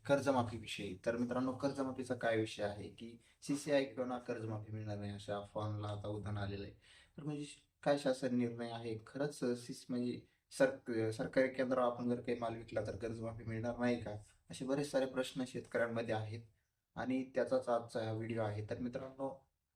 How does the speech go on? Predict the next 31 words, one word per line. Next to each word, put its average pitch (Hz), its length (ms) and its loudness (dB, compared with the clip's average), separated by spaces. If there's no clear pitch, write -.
तुम्ही 135 160 2
नवीन 135 200 2
असाल 127 280 -2
तर 139 60 2
सबस्क्राईब 127 480 0
नक्की 117 160 -4
करू 117 180 -4
शकता - 280 -8
अशा 110 220 -4
माहितीपूर्ण 113 540 -6
व्हिडिओसाठी. 110 760 -6
तर 139 60 0
मित्रांनो, 151 440 2
सीसीआय 131 460 2
किंवा 123 220 2
नाफेडला 123 420 0
जर 120 120 -2
तुम्ही 120 260 -2
माल 117 220 0
विकला 120 280 0
आणि 98 140 -4
तुम्हाला 117 220 -4
कर्जमाफी 120 440 -2
मिळणार 117 380 -4
नाही 110 220 -2
अशी 87 360 -2
अफवा 113 320 0
तुम्ही 113 240 -6
जर 113 100 0
ऐकली 110 280 0
असेल, 101 440 -2